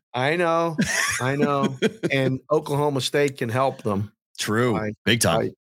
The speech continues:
Speaker 1: by, by beating Texas or taking them to the last second,
Speaker 2: Yeah,
Speaker 1: field
Speaker 2: pushing
Speaker 1: goal,
Speaker 2: them.
Speaker 1: something, whatever. But I don't know. I mean, that graphic that has Washington in the three spot,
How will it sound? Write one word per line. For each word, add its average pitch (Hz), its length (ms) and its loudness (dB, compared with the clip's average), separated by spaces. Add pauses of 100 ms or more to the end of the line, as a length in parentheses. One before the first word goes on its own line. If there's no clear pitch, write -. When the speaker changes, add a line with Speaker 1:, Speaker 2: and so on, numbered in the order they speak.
(140)
Speaker 1:
by, 107 120 -2
by - 20 -2
beating 117 560 0 (380)
Texas 113 440 0
or 101 120 0
taking 117 340 0
them 110 140 -2
to 113 120 0
the 107 100 -2
last 113 360 0
second, 107 640 0
Speaker 2:
Yeah, 151 180 0
Speaker 1:
field 113 200 0
Speaker 2:
pushing 113 280 2
Speaker 1:
goal, 107 120 0
Speaker 2:
them. - 100 -14 (520)
Speaker 1:
something, 117 800 0 (1000)
whatever. 135 760 0 (1000)
But 120 320 0 (840)
I 214 140 2
don't 247 140 2
know. 226 320 2 (240)
I 147 100 0
mean, 151 160 2
that 160 180 0
graphic 170 560 0 (260)
that 151 180 0
has 151 260 0
Washington 151 560 2
in 135 80 2
the 135 100 2
three 147 320 2
spot, 101 460 0